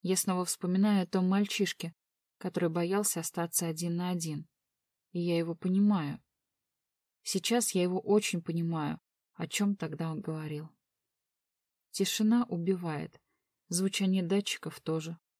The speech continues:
Я даже боюсь представить, какой он испытывал страх, когда точно так же, как и я, лежал в палате в гордом одиночестве. Ведь никто из медперсонала не рискнет увидеть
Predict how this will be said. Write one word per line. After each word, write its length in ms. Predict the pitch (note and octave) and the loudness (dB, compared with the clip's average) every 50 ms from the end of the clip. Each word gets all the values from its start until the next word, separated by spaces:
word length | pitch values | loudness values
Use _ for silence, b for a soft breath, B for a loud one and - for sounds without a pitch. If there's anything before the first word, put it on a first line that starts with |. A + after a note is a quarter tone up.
| _ _ _ _ _ _ _ _ _ | _ _ _ _ _ _ _ _ _
Я 160 | - F#3 F#3 | -2 -2 0
даже 240 | E3+ F#3 F3+ F3 F3+ | 2 2 0 0 0
боюсь 300 | F3 F3+ F3 F3 F3 - | 0 2 2 2 2 0
представить, 680 | _ - E3+ E3 - - - G3 G3+ G3+ F#3+ E3+ - - _ _ _ _ | _ -2 -2 -2 -2 -2 0 2 4 4 4 2 0 -8 _ _ _ _
какой 300 | _ - E3 - - F#3 | _ -10 -6 -2 0 2
он 100 | F3 E3+ | 2 2
испытывал 500 | E3+ E3+ - _ F#3 F#3 - F3 E3+ F3 | 0 0 0 _ -2 -2 0 0 0 0
страх, 400 | F3 - - - F#3 F3 D#3+ - | 0 -2 -2 0 0 0 -2 -4
когда 280 | _ - D#3 E3 E3 E3 | _ -8 -6 -2 -2 -4
точно 420 | D#3+ _ F#3+ F#3 - - F3 E3 | 0 _ -2 -2 -2 -2 -4 -4
так 260 | E3 - F#3+ F#3+ E3+ E3 | -2 0 -2 -2 -2 -4
же, 100 | E3 - | -8 -8
как 220 | - D#3+ - - | -8 -8 -6 -6
и 20 | |
я, 260 | E3+ D#3+ F3 G3+ A#3 B3 _ _ _ _ _ _ _ | -4 0 2 2 2 0 _ _ _ _ _ _ _
лежал 320 | - E3 E3+ E3+ F#3+ F3+ E3+ | -4 -4 0 0 0 0 0
в 80 | - | -2
палате 500 | _ - E3 D#3+ E3+ G3 A3 G#3+ - F3+ | _ -4 -4 -2 0 0 0 0 0 -4
в 80 | D#3+ D#3 | -4 -2
гордом 360 | D#3 F3 F3 E3+ E3+ E3+ E3+ | -2 0 0 0 0 -2 0
одиночестве. 800 | E3+ E3+ E3+ F#3 F3+ E3+ D3+ C#3 - - - - - - E3 E3 _ _ _ _ _ _ _ _ _ _ _ _ _ _ | 0 0 -2 0 -2 -2 -2 -4 -6 -10 -10 -10 -10 -12 -12 -12 _ _ _ _ _ _ _ _ _ _ _ _ _ _
Ведь 200 | E3+ E3 - - | -8 -6 -2 -2
никто 240 | F#3 E3+ - - A3 | -4 -4 2 6 6
из 140 | G#3+ G3+ G3 | 6 6 6
медперсонала 800 | F#3+ G3 F#3+ _ F#3+ F3+ - - F3+ E3+ F3+ G3+ A3 A3 G3+ | 4 2 2 _ -2 -2 0 -2 0 0 2 2 4 4 4
не 160 | F3+ F3 F3 | 2 2 0
рискнет 520 | E3+ E3+ - - - - G3 A3 A3+ G#3+ - | 0 -2 -4 -2 0 2 4 4 4 2 0
увидеть 540 | F3+ E3 F3 F#3+ F3 E3+ E3 - - - | -4 0 0 -2 -2 -2 -6 -10 -10 -12